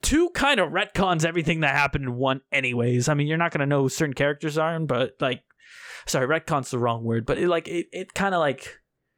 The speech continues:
it doesn't matter what happened in one, really.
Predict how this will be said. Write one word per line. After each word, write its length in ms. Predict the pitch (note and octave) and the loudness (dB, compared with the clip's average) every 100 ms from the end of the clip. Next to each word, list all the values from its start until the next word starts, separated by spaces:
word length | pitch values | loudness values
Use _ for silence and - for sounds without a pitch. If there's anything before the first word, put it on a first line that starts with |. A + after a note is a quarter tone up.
| _ _ - | _ _ -6
it 60 | F3+ | -2
doesn't 260 | E3+ C3 | 0 -2
matter 420 | B2+ - - - - - - _ _ - | -4 -4 -4 -8 -16 -20 -20 _ _ -4
what 140 | C#3 | -4
happened 320 | - B2 B2+ A#2+ | -2 -4 -4 -2
in 120 | A#2+ | 0
one, 300 | A#2+ A2+ A2 - | 0 -4 -8 -8
really. 540 | B2 A2+ G#2 - - | -6 -4 -6 -10 -18